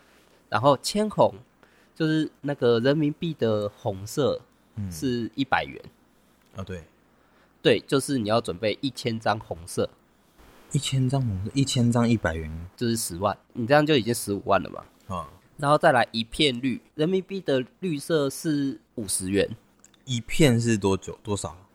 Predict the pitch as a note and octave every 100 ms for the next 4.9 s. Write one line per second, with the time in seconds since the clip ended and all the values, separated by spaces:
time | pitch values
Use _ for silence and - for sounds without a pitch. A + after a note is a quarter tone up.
0 | - - G3 F#3 C3 A2 A2 B2 B2+ G#2+
1 | G2 - C3+ - F#2+ F2+ - B2 G2+ A2+
2 | F#2 A#2+ G#2+ C3+ C#3 B2+ A2 E2 - G2+
3 | - A2+ - F#2 E2 _ _ _ _ _
4 | _ _ - - A2+ G2+ F#2 E2+ E2